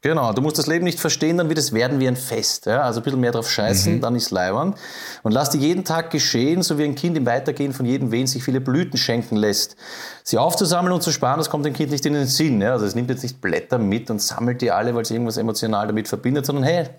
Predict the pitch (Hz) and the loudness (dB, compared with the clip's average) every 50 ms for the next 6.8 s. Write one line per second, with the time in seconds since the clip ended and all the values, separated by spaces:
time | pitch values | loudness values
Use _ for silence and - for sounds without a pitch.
0 | - - - _ - 110 113 123 113 - - - - _ _ - 110 123 147 190 | -16 -16 -8 _ 0 0 0 0 -2 -6 -12 -18 -20 _ _ -2 0 0 0 0
1 | 220 104 101 98 98 104 - - 123 117 135 175 202 196 196 160 160 175 175 180 | 0 0 0 0 0 -2 -2 -2 0 2 2 2 2 2 2 2 2 2 2 0
2 | 160 170 175 147 127 123 117 123 143 160 170 160 139 143 147 156 143 127 - 156 | 0 0 0 0 0 0 2 2 2 0 0 0 0 0 0 0 -2 -2 -2 -2
3 | 160 147 - 147 131 143 139 135 131 131 127 131 - 123 135 151 135 127 107 104 | -2 -2 -2 -2 0 0 0 0 0 -2 -4 -2 -2 0 0 2 2 2 2 0
4 | 110 127 135 127 110 107 117 120 - 113 110 131 139 139 117 113 107 107 101 95 | 0 0 0 0 0 -2 -2 -2 -2 -2 -2 0 0 0 0 0 0 0 0 0
5 | 92 95 104 117 117 107 92 - - 92 90 95 92 101 110 117 123 117 - - | 0 0 0 0 -2 -2 -4 -4 -4 -2 0 0 0 0 2 0 0 0 0 0
6 | 95 95 98 98 92 - 95 98 113 123 120 98 101 98 95 - | 0 0 -2 -4 -4 -4 -2 0 2 2 2 0 0 -2 -2 -6